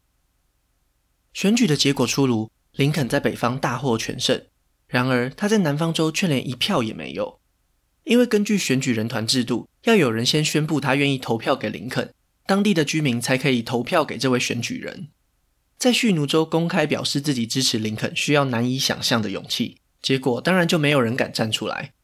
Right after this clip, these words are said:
所以林肯在南方甚至不是一个可以投票的对象。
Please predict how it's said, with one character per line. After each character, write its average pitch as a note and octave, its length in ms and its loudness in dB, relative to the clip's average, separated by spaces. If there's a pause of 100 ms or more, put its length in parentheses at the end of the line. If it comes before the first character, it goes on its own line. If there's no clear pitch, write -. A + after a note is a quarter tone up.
(220)
所 B3+ 120 2
以 A#3 60 6
林 E3+ 180 0
肯 C#3 160 -2
在 D#3 120 2
南 B2 180 -2
方 C3 180 -2
甚 E3 160 2
至 D3+ 120 0
不 C3+ 120 -6
是 C3+ 160 2
一 B2 40 0
个 B2 120 -2
可 - 140 -4
以 A2 80 -2
投 - 180 -4
票 A2+ 200 -2
的 G#2+ 80 -6
对 G#2+ 180 -2
象。 - 280 -2